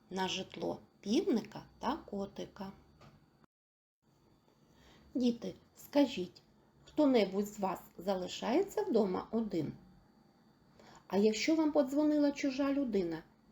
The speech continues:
відкрийте ви йому двері? Згадайте казку, в якій вовк лагідним голосом обдурив козенят. Розумнички,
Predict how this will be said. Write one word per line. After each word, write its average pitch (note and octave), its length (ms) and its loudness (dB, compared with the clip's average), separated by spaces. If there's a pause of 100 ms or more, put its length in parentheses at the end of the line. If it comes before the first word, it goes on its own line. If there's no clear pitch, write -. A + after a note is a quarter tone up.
(220)
відкрийте G3 800 0
ви F#4 160 6
йому D4+ 260 4
двері? E3+ 500 0 (1300)
Згадайте F3+ 680 0
казку, - 640 -4 (320)
в F3+ 60 -10
якій G3+ 460 0
вовк F3+ 500 0
лагідним F3 640 -4
голосом G3+ 600 -2 (340)
обдурив F3 680 -2 (180)
козенят. G#3+ 800 -2 (2000)
Розумнички, A#3+ 1000 0